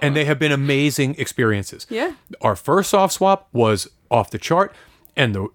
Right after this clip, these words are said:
Speaker 1: the second soft swap that we just recently experienced far and away exceeded that. So the two experiences that we have had that have been soft swaps with couples in the same room, on the same bed, typical scenario,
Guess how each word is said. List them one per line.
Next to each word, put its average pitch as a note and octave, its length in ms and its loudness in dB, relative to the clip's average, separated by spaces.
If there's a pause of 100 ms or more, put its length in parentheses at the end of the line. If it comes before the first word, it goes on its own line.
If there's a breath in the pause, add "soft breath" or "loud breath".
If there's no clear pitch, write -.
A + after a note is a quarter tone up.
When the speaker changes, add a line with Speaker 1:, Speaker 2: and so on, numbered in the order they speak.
Speaker 1:
the A2+ 100 -6
second D3+ 380 0
soft C#3 260 2
swap D3 260 0
that A2 140 -2
we A2 160 0
just A#2+ 460 0
recently B2+ 540 2
experienced C#3+ 640 2 (460 soft breath)
far D3+ 420 0
and C#3 80 4
away C3 260 4
exceeded G#2 480 0
that. F2 220 -2 (260 loud breath)
So A#2+ 420 2 (180)
the A2 140 -2
two G#3 280 2
experiences C#3+ 600 2
that G#2 140 -2
we C3 140 2
have B2 100 2
had B2 180 2
that A#2 80 0
have G2+ 80 -2
been E2+ 100 -6
soft B2+ 340 0
swaps A2+ 380 0
with A2+ 280 0
couples A2 380 0
in C#3+ 240 0
the D3+ 80 2
same B2+ 400 0
room, G#2+ 240 2
on C#3 200 2
the D3 80 0
same A#2+ 320 0
bed, G#2 300 0 (160 soft breath)
typical D3 360 0
scenario, A2+ 640 2